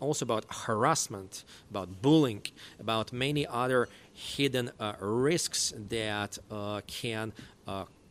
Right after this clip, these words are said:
cause, or I would say almost irreparable, uh, emotional damage to our kids. So our kids should be trained, you know, since, uh, very, uh, young age to,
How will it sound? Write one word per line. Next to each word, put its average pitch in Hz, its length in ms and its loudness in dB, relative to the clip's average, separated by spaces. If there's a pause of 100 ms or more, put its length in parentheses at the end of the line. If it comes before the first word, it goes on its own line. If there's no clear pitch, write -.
(120)
cause, 123 560 2 (280)
or 101 280 -6
I 101 60 -4
would 107 160 -4
say 104 40 -8 (120)
almost 113 220 -4 (360)
irreparable, 131 800 2 (360)
uh, 104 300 -6
emotional 120 800 -2 (360)
damage 147 360 0
to 113 80 -2
our 107 160 -2 (160)
kids. 147 260 -4 (300)
So - 180 -2 (260)
our 127 120 2 (180)
kids 139 380 -2
should - 420 0
be 135 120 2 (120)
trained, 127 640 0
you 120 160 -2
know, 110 100 -4 (180)
since, 113 300 -4 (320)
uh, 101 280 -4 (360)
very, 117 480 2
uh, 101 60 -8 (680)
young 117 400 -2 (120)
age 120 340 2 (640)
to, 117 500 4